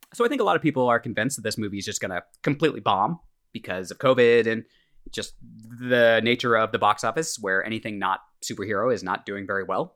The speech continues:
at the moment. But, uh, it does pretty well. It, it opens to, uh, thirty-three point eight first weekend, million first weekend. Um, it becomes the first film to dethrone Spider-Man, Too Many Spider-Men. It ends up grossing a worldwide total of a hundred and forty million dollars,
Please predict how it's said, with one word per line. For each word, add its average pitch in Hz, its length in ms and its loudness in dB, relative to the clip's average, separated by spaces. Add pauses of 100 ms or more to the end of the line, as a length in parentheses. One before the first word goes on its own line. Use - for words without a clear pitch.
(120)
at - 160 -8
the - 60 -12
moment. 120 320 -6 (180)
But, 175 280 -6
uh, 220 200 -6
it 196 80 -4
does 285 140 0
pretty 359 200 2
well. - 280 0 (120)
It, 131 240 -4
it 117 120 -8
opens 131 360 0
to, 127 280 0
uh, 123 200 0
thirty-three 139 520 0
point 123 260 -4
eight 120 340 -6 (460)
first 123 260 -2
weekend, 113 340 -2
million 117 280 2
first - 260 -4
weekend. 123 360 -4 (360)
Um, 90 440 -10 (480)
it 104 80 -10
becomes 120 260 -4
the 117 80 -4
first 156 300 0
film 120 320 2
to 113 260 -4
dethrone 110 680 -4
Spider-Man, 107 560 -2
Too 123 140 -2
Many 110 120 -2
Spider-Men. 110 520 -4 (280)
It 139 200 -6
ends 143 200 -2
up 143 220 -4
grossing 131 360 -2
a 117 100 0
worldwide 123 420 0
total 123 300 -6
of 110 180 -2
a 101 60 0
hundred 151 320 -4
and 156 100 -6
forty 160 220 0
million 156 360 0
dollars, - 580 -6